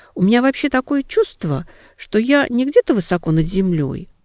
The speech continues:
а на занятиях по физической подготовке. И край площадки, за который я держусь, всего лишь необычный вариант тренировочного стенда.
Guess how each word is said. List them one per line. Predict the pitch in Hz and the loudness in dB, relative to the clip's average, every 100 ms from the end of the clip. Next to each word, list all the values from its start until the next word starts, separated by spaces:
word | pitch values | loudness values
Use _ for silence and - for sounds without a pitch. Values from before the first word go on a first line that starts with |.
| _ | _
а | 240 302 | 2 4
на | 302 | 4
занятиях | 285 320 415 370 - | 4 2 2 -2 -4
по | - | -6
физической | - 285 - - 254 | -4 -4 -6 -8 -6
подготовке. | 247 233 226 - - - - - - _ _ _ | -6 -4 -6 -8 -14 -16 -16 -16 -18 _ _ _
И | 190 | -6
край | - 330 | 0 0
площадки, | 359 233 196 - 147 131 - 156 | 0 -2 -4 -4 -4 -6 -6 -4
за | - | -2
который | 220 - 254 | -2 0 0
я | 247 247 | 2 2
держусь, | 254 247 254 254 - | 0 -2 -4 -6 -12
всего | - 160 139 | -4 -4 -2
лишь | 143 160 - | -4 -4 -2
необычный | 165 151 147 - 165 | -2 -2 -4 -4 -2
вариант | 165 180 185 190 | 0 -2 -2 -4
тренировочного | 202 202 220 247 254 - 294 | -4 -2 -2 -2 -4 -4 -4
стенда. | - - 294 185 - | -4 -4 -4 -4 -12